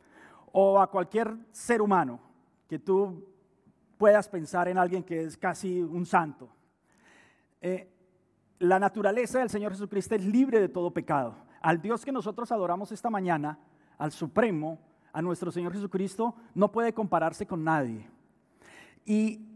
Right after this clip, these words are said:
es importante que nosotros tengamos eso, ese conocimiento porque nosotros nos parecemos a lo que nosotros adoramos. Y debemos tener claro que al que estamos exaltando en esta mañana es Jesucristo. El que te está hablando y el que te va a hablar esta mañana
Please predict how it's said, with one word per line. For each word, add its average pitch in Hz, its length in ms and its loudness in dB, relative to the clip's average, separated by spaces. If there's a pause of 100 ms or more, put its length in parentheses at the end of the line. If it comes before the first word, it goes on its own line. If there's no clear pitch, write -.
(160)
es 226 260 6
importante 254 800 0
que 185 120 -4
nosotros 196 380 -6
tengamos 202 540 -2
eso, 233 440 -4
ese 254 240 -2
conocimiento 208 920 -2 (280)
porque 196 220 2
nosotros 214 600 0
nos 208 200 0
parecemos 208 560 0
a 220 40 -4
lo 196 120 -6
que 170 100 -6
nosotros 170 420 -8
adoramos. 156 640 -2 (360)
Y 202 80 2
debemos 190 340 2
tener 202 280 -4
claro 233 300 -2
que 196 140 -6
al 170 140 -2
que 185 80 -4
estamos 226 360 -2
exaltando 214 540 -2
en 220 80 -2
esta 214 180 -6
mañana 185 300 0
es 190 80 -4
Jesucristo. 214 720 -4 (200)
El 175 140 0
que 202 100 2
te 185 120 -2
está 220 240 2
hablando 240 360 0
y 170 60 -6
el 160 80 -6
que 170 140 -8
te 175 100 -6
va 180 80 -2
a 208 60 4
hablar 233 220 2
esta 247 180 -10
mañana 220 500 -2